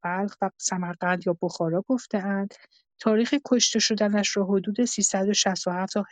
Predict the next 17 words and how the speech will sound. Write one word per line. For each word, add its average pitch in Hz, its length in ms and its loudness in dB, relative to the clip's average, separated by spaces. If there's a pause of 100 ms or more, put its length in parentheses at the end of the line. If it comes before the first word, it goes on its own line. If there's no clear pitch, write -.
(100)
سیصد - 380 -4
و 190 60 -4
هفتاد 180 380 -4 (540)
هجری 180 340 0
قمری. 165 460 -2 (800)
نخست 214 540 2
مداح 208 580 2
ابوالف-، 190 520 0
ابوالمظفر 190 760 0
چغانی 175 500 -2
بود 262 320 0
و 196 100 0
به 190 60 2
روزگار 180 640 0
منصور 202 440 0
ابن 180 300 -4
نوح 175 200 -2